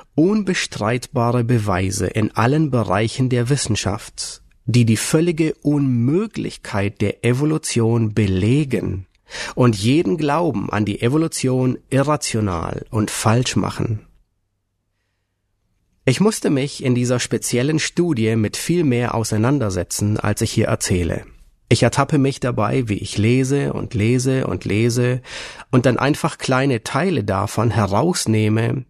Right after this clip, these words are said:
die ich hier weitergebe. Dabei werde ich mit allen Bereichen der Wissenschaft konfrontiert, mit denen ich früher nichts zu tun hatte.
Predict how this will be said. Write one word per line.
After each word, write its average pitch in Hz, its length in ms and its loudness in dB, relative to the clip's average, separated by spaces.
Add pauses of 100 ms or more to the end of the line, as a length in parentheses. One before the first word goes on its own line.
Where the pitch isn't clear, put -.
die 120 100 2
ich 117 120 2
hier 123 280 2
weitergebe. 98 720 -2 (1160)
Dabei 170 500 2
werde 143 320 0
ich - 160 -2
mit 131 240 -2
allen 156 280 0
Bereichen 127 520 -2
der 110 180 -2
Wissenschaft 120 500 -2
konfrontiert, 123 840 -2
mit 113 160 0
denen 120 240 2
ich 113 140 -6
früher 120 340 0
nichts 117 500 0
zu - 200 -4
tun 98 320 -2
hatte. - 240 -8